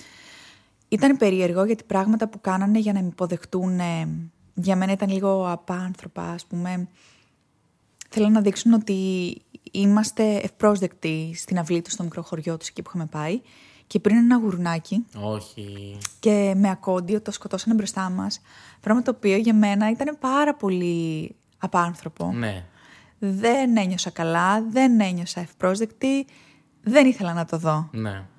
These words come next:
Speaker 1: Αυτοί όμως το κάνανε από την καλή τους καρδιά να μου δείξουν ότι
Speaker 2: Είσαι
Speaker 1: φάζουμε
Speaker 2: ευπρόσδεκτη.
Speaker 1: φαγητό και θα φάμε όλοι μαζί.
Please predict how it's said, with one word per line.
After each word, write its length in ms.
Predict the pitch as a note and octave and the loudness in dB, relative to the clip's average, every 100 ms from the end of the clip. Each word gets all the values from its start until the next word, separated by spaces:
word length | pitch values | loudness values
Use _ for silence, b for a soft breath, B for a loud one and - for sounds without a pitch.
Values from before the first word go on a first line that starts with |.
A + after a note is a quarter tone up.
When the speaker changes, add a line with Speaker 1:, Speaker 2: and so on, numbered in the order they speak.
| _ _ _ _ - | _ _ _ _ -8
Speaker 1:
Αυτοί 260 | G#3 - | -6 0
όμως 180 | B3 B3+ | 2 2
το 80 | B3+ | -2
κάνανε 760 | A#3 G#3+ A3+ A#3 A#3+ B3+ C4 A#3+ - | 2 4 6 4 4 4 2 -2 -4
από 140 | G3+ | -4
την 80 | G#3 | 0
καλή 160 | G#3 A3 | 2 0
τους 120 | - | -2
καρδιά 380 | B3 A3 G#3+ A#3 | -6 -2 0 2
να 80 | |
μου 100 | A#3 | 2
δείξουν 280 | A3 A3 A#3+ | 0 0 0
ότι 140 | A3 A3+ - _ _ - - - _ _ - | 0 -2 -4 _ _ -20 -20 -20 _ _ -8
Speaker 2:
Είσαι 180 | - | 2
Speaker 1:
φάζουμε 220 | G#3 G#3 A#3 | 4 6 4
Speaker 2:
ευπρόσδεκτη. 80 | |
Speaker 1:
φαγητό 460 | A3+ G3+ G3+ G3+ A3+ | 4 0 2 4 2
και 120 | A3+ - - | 0 -14 -4
θα 160 | G#3 G3+ | -2 0
φάμε 280 | A3 G#3 | 2 4
όλοι 160 | G#3 G#3 | 4 4
μαζί. 460 | G#3 F#3 G3 E3 | 4 2 0 0